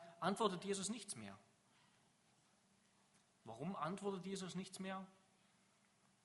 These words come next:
Er hätte sich doch durch seine, durch seine schlichten, wahrheitsgetreuen Aussagen vielleicht, ja, er hätte sich, hätte vielleicht freigelassen werden können. Warum hat er das nicht mehr getan?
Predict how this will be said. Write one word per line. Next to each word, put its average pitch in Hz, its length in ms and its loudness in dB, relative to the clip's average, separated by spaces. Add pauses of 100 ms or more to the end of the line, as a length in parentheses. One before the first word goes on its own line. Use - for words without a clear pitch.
(960)
Er 123 80 -2
hätte 175 240 2
sich - 240 0
doch - 220 0
durch 160 240 0
seine, 139 320 8
durch 131 180 0
seine 120 360 2 (140)
schlichten, 165 720 0
wahrheitsgetreuen 147 840 4
Aussagen 180 640 6 (1400)
vielleicht, 185 640 8
ja, 202 200 12
er 151 80 10
hätte 175 160 4
sich, 180 260 0
hätte 185 180 2
vielleicht 170 220 4
freigelassen 196 600 8
werden 127 260 2
können. 107 260 -6 (800)
Warum 165 220 6
hat 170 100 8
er 170 60 2
das 143 140 0
nicht 165 160 0
mehr 147 100 6
getan? 170 600 4